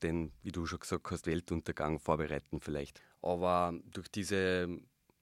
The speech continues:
Lage jetzt, ähm, wo man wirklich nicht sicher sein kann, ähm, ob das mit der Energie über den Winter so läuft, wie wir es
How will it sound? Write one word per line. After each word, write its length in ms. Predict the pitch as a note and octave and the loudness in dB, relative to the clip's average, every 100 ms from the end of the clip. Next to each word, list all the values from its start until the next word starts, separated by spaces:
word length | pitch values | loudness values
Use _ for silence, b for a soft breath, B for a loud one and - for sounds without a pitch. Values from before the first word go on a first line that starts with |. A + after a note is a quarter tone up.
| _ _ _ _ _ _ _ | _ _ _ _ _ _ _
Lage 320 | - D#2+ F#2+ F#2 | -2 2 4 2
jetzt, 540 | F2+ A2 - - - - | 0 -2 -6 -10 -8 -2
ähm, 560 | F2+ F2+ F2+ F2+ F2 - _ | 2 2 2 0 -4 -8 _
wo 100 | E2 | -4
man 160 | F2+ F2+ | -2 -2
wirklich 280 | G2+ - A#2 | -4 -6 -2
nicht 140 | A2+ | -2
sicher 260 | - A#2+ A#2+ | -2 -4 -4
sein 220 | - A2+ | 0 -2
kann, 260 | A2+ A#2+ B2+ _ _ _ _ _ _ _ _ _ - | -2 -4 -6 _ _ _ _ _ _ _ _ _ -2
ähm, 440 | G2 G2+ G#2 G#2+ | 2 4 2 0
ob 160 | - - | -6 -8
das 140 | A2 | -4
mit 200 | A2 G2+ | -4 -2
der 80 | G#2 | 0
Energie 300 | G2 F#2+ A2 | 0 0 -2
über 140 | A#2 A2 | 0 0
den 180 | G2+ | 0
Winter 260 | G2 A2 G#2+ | -2 -4 -6
so 260 | - G#2+ G2+ | -4 -2 0
läuft, 320 | F#2+ G#2 - | 0 -2 -2
wie 60 | |
wir 160 | A2 G#2 | -2 -2
es 240 | G#2 - | -4 -10